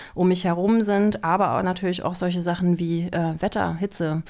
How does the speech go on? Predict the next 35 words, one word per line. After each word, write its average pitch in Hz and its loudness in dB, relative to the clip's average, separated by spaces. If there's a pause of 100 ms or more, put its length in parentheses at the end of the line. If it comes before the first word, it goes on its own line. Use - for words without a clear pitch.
(240)
Habe 175 0
ich 175 2
Sonnencreme 185 2
dabei? 165 0
Habe 165 0
ich 170 -2
Sonnenschutz 185 0
dabei? 160 -2
Ähm, 165 -2
wenn 170 0
ich 175 -2
irgendwo 180 -2
einpenne 180 0
und 175 0
einen 175 0
Hitzestich 180 -2
kriege, 175 -4
bin 175 0
ich 180 -4
dafür 170 -2
gewappnet? 160 -2 (420)
Klingt 208 2
immer 180 2
alles 185 2
total 180 0
spießig, 240 0 (300)
verschönert 185 2
uns 170 -4
allen 165 -2
aber 156 -2
auf 123 -2
jeden 170 -2
Fall 147 -6
den 151 -4
Rausch. 143 -6